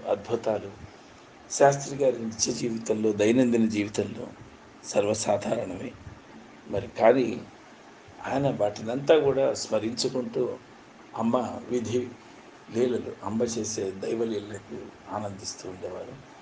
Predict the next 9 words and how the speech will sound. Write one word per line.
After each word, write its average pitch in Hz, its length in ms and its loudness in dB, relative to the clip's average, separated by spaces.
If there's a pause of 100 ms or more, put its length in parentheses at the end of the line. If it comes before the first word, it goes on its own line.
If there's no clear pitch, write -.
(300)
మరి 123 140 4
అలాంటి 156 720 2 (400)
అద్భుత 120 340 -4
సంఘటనలు 117 600 -2
వింటే 104 520 -4 (760)
మనకు 104 300 -8
అనిర్వచనీయమైన 131 1040 2
ఆనందం 113 540 -4
కలుగుతుంది. 98 680 -10